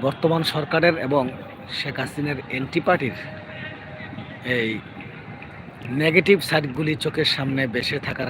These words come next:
কারণে, ভেসে আসার কারণে শেখ হাসিনার পজিটিভ সাইডগুলি আমাদের চোখের সামনে বারবার চলে আসছে এবং মানুষ বলছে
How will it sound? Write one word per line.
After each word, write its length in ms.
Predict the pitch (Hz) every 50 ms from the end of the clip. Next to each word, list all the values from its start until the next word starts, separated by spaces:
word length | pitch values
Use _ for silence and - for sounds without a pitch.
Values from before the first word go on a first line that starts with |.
| - 117
কারণে, 240 | 120 151 147 123 101 87 - - - - - - 104
ভেসে 200 | 123 117 - 143 131 127
আসার 220 | - - 131 120 - -
কারণে 260 | 117 123 131 127 110 95 - - - - - - - - - - - - -
শেখ 180 | - - 160 - 156
হাসিনার 320 | - - 151 139 147 139 - -
পজিটিভ 320 | 151 151 147 151 139 156 143 - -
সাইডগুলি 400 | 143 117 - 123 123 117 117 101 - - - - - - - - - - - -
আমাদের 240 | 127 127 131 120 120 - -
চোখের 220 | 127 - 143 - -
সামনে 200 | - 120 113 110 110 101 - - - - - - - - - - - - - - - - - - - 139
বারবার 440 | 147 156 151 135 - 143 139 127 107 - - - - - - - - - - - - - - - - -
চলে 180 | 143 139 151 156 156
আসছে 240 | - - - - 214 196 147
এবং 160 | 139 139 131 131 120 107 - - - - - - - - 123
মানুষ 200 | 135 135 131 - - - 127
বলছে 280 | 131 123 113 - -